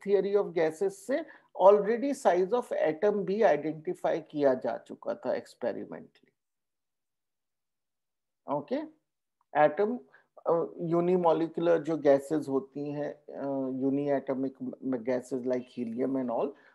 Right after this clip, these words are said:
उनको स्टडी करके एक रफ साइज एटम का भी पता था कि it is of the size of roughly ten raised to the power minus ten or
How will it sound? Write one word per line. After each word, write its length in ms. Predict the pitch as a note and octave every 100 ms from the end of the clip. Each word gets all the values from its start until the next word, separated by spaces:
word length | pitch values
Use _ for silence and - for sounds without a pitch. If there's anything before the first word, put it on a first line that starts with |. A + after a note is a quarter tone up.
| -
उनको 320 | F3+ G3+ A#3
स्टडी 420 | A3 - G#3+ A3
करके 460 | G#3+ G#3+ F#3+ - C4+ C4+ A#3+
एक 140 | B3
रफ 220 | A3 A#3 A3+
साइज 400 | - B3 B3+ A3+
एटम 340 | G3+ G3+ A3+
का 160 | A3 A3+
भी 160 | G3+ G3+
पता 260 | C#3+ - C3
था 140 | - A3+
कि 280 | C4+ A#3+
it 120 | G3 G#3+
is 120 | A3 - -
of 160 | E3 - -
the 100 | A#3+ F#4+ - - _ _ _ _ _ _
size 400 | - D#3+ G3 G#3
of 260 | A3 B3+ -
roughly 440 | F3+ F3+ G3+ B3 C#4+
ten 200 | A3 F#3
raised 200 | F#3+ F#3+ -
to 80 |
the 100 | G3+ G3+
power 240 | F3 F#3
minus 480 | F#3+ D#3+ D#3+ F3+ - -
ten 220 | F3 G3+
or 160 | G#3 -